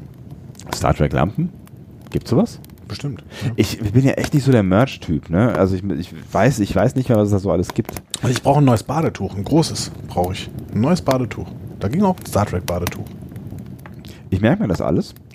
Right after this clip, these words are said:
Speaker 1: Ähm,
Speaker 2: Nee,
Speaker 1: mein,
Speaker 2: du sollst dir das bitte nicht merken.
Speaker 1: mein schönstes, äh, Star Trek Geschenk, äh, ist ja tatsächlich dieses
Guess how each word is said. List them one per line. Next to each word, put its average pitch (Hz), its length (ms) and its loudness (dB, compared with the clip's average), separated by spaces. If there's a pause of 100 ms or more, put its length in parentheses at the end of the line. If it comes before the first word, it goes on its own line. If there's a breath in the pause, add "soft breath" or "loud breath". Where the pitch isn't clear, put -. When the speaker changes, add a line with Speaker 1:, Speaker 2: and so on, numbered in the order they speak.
Speaker 1:
Ähm, 98 640 2
Speaker 2:
Nee, - 120 -2
Speaker 1:
mein, 117 120 6
Speaker 2:
du 170 80 2
sollst 190 200 2
dir 180 40 0
das 160 80 -2
bitte 170 180 -2
nicht 160 220 0
merken. 98 320 -4 (120)
Speaker 1:
mein 113 180 4
schönstes, 156 460 2
äh, 123 640 4
Star 120 200 0
Trek 123 200 -2
Geschenk, - 460 -4 (100)
äh, 123 340 4
ist - 140 -2
ja 123 60 0
tatsächlich 113 580 0 (640 loud breath)
dieses 110 420 2